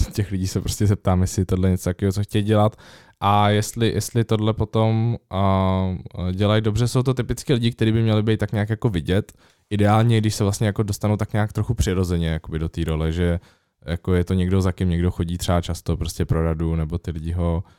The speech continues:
eh, tak nějak jako uznávají, je to takový přirozenější, třeba dělá externí tolky, je vidět, že prostě do toho chce jako to. Na druhou stranu, a zrovna teď jsem měl, eh,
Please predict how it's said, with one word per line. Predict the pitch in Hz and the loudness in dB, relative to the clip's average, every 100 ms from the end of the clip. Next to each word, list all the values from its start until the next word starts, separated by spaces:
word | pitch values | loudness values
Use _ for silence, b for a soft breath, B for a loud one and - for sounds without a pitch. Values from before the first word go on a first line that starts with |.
| b _ - 85 | b _ -4 -2
eh, | |
tak | 87 87 | -2 -2
nějak | 90 | -2
jako | 92 92 | 0 -2
uznávají, | 90 92 90 90 92 | -2 2 2 2 2
je | |
to | 90 | -2
takový | - 95 101 - _ _ | -6 -2 -2 -4 _ _
přirozenější, | - 90 92 95 95 90 - 87 85 | -2 2 2 4 2 2 -2 -4 -4
třeba | - 82 | -2 -2
dělá | 82 73 | -2 -4
externí | 80 - 92 87 87 | -6 -2 0 0 0
tolky, | 87 85 - 87 | 0 -2 -2 -2
je | 85 | 0
vidět, | 87 92 | 0 -2
že | 92 | -2
prostě | - - - 95 90 b b b b - | -2 -4 -2 -2 -2 b b b b -8
do | 92 | -4
toho | 98 92 90 | 0 0 0
chce | - 92 | -2 0
jako | 90 92 | 0 0
to. | - 101 98 123 | 0 2 0 -2
Na | 107 110 | -2 0
druhou | 110 117 | 4 2
stranu, | 117 110 104 107 110 113 _ - | 2 0 0 2 0 -2 _ -8
a | 92 87 85 | -2 0 0
zrovna | 87 90 90 | -2 -2 -2
teď | 87 90 | -4 -8
jsem | - | -6
měl, | 90 87 85 87 90 90 | -2 -2 0 -2 0 0
eh, | 90 | -2